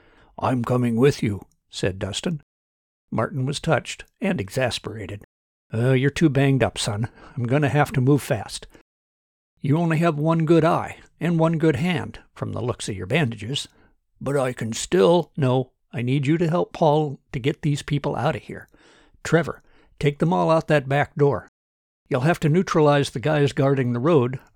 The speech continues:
toward the dairy." "Oh, how we gonna do that?" Trevor balked. "We can't sneaks up on 'em."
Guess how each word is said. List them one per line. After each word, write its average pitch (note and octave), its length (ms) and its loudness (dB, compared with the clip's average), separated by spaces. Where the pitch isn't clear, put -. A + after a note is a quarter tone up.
toward C3+ 320 0
the A#2+ 60 -4
dairy." C#3+ 400 -4
"Oh, D#4 120 0
how A#2 180 2
we B2+ 160 4
gonna D3+ 300 4
do A3+ 220 4
that?" D#4 340 0
Trevor F#2+ 300 -6
balked. F#2+ 380 -10
"We F4+ 80 -4
can't B2+ 300 0
sneaks - 320 0
up B3+ 200 4
on D#4 180 4
'em." F#4+ 120 -2